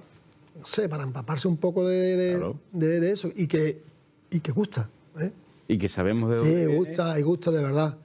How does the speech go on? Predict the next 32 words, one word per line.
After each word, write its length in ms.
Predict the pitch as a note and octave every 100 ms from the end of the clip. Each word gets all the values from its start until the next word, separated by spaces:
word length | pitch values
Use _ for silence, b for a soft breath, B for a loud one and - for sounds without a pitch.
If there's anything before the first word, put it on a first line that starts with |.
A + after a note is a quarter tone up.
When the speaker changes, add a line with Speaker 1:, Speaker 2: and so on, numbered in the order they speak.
| -
Speaker 2:
Y 60 | G2+
hay 80 |
que 80 | G2
saber 180 | G#2+ B2
de 80 | A2+
dónde 220 | G2 A2
se 160 | G#2+ A#2
viene, 560 | C#3 D#3 E3 F3+ - -
lo 160 | G2
que 100 | F#2+
significó 640 | F2 F2+ F2 - F#2 G#2+ A#2
en 100 | A2+
su 200 | B2+ B2
día 320 | C#3+ B2+ B2
con 80 | A2+
los 80 |
que 80 | A2
estuvieron 320 | A2 G#2+ A2 A2+
antes 220 | A2+ A2+
que 80 | A2+
nosotros 560 | A2 C#3+ C3 C#3+ F3 - B2
y 80 | A2
lo 120 | A2+
que 100 | D#3
Speaker 1:
Exactamente. 100 | D#3+
Speaker 2:
sigue 160 | A#2+
significando 600 | C3+ A2 G2+ G2 G#2 G2+
hoy 80 | G2+
en 100 | F#2+
día. 220 | F#2+ D#2
Esa 80 | C#2+ A#2 D#3+
Speaker 1:
Exactamente. 240 | - E3